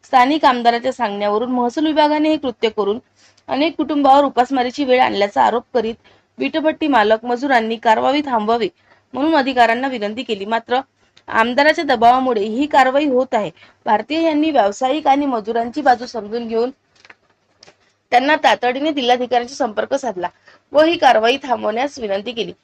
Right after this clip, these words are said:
पंधरा दिवसाच्या मुदतीच्या अटीवर महसूल विभागाने ही कार्यवाही थांबवली. भारतीय यांनी वेळीच दखल घेतल्याने व वीटभट्टी मालकांचे नुकसान थांबविल्यामुळे वीटभट्टी मालक आणि कामगार वर्गाने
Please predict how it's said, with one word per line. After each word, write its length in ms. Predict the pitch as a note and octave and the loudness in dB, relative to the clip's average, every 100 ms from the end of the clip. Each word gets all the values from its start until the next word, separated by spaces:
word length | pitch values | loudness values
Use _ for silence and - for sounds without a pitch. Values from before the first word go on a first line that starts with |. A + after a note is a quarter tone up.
| _ _ _ | _ _ _
पंधरा 260 | B3 B3+ D#4+ | -2 2 2
दिवसाच्या 420 | D#4+ C#4+ D#4 D#4+ | 2 -2 0 2
मुदतीच्या 540 | C#4 B3 A#3+ A#3+ G#3+ - | 2 0 -4 2 4 4
अटीवर 400 | A3 B3 A#3+ C4 | -2 -2 0 0
महसूल 380 | B3 A#3 C4+ D4+ | 0 -2 -2 -4
विभागाने 440 | C4+ C4+ B3+ C4 | 0 2 2 -2
ही 140 | C4 D4 | -4 -2
कार्यवाही 480 | B3+ G3+ A3 A#3+ C#4 | 0 4 4 2 0
थांबवली. 360 | A3 G3 G#3+ F3 _ _ _ _ C4+ | -4 -2 -4 -6 _ _ _ _ 2
भारतीय 460 | B3+ B3+ D#4+ E4+ | 2 2 0 0
यांनी 260 | D#4 C#4 C#4+ | 0 0 -2
वेळीच 380 | A3+ A3+ D4 C#4+ | -2 -2 -4 0
दखल 280 | A#3+ A#3 B3 | 0 2 0
घेतल्याने 480 | A3 - G#3 G#3 B3 _ _ _ _ | -2 -4 -4 -4 -8 _ _ _ _
व 100 | D4 D#4 | -2 0
वीटभट्टी 480 | C#4 D4 D4 D#4 D#4+ | 0 0 -2 -4 0
मालकांचे 480 | B3 A3+ A#3 B3 C4 | 0 2 -2 -2 -6
नुकसान 360 | A3 - C#4+ C4+ | -6 -2 -2 0
थांबविल्यामुळे 640 | G#3+ G#3 G3+ G3 G#3 A#3 | -2 -2 -4 -2 -4 -4
वीटभट्टी 500 | B3 A#3+ D4 D#4 D#4+ | -4 -4 -4 -4 -4
मालक 340 | D4 C#4+ C#4+ | -2 0 -2
आणि 140 | C#4 C#4+ | -2 0
कामगार 420 | B3 G3 G#3+ C4 | 0 0 0 2
वर्गाने 400 | A#3 G3+ G3 | 2 2 -4